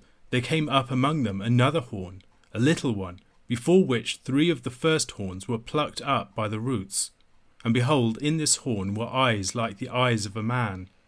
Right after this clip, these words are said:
and a mouth speaking great things. As I looked, thrones were placed, and the Ancient of Days took his seat. His clothing was white as snow, and the hair of his head like pure wool.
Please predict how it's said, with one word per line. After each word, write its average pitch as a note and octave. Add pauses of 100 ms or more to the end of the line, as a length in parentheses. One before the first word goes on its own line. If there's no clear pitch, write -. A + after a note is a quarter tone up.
(120)
and A#2
a A2+
mouth A2+
speaking B2
great A#2
things. G2+ (380)
As D#3
I F#3+
looked, D3 (160)
thrones D3
were A2
placed, F#2
and B2+
the D3
Ancient F3+
of B2+
Days G#2+
took -
his B2
seat. - (420)
His B2
clothing A#2+
was A#2
white A#2+
as A#2
snow, A2 (320)
and A#2+
the A#2+
hair D3+
of B2+
his B2
head A#2
like A2+
pure C#3
wool. A#2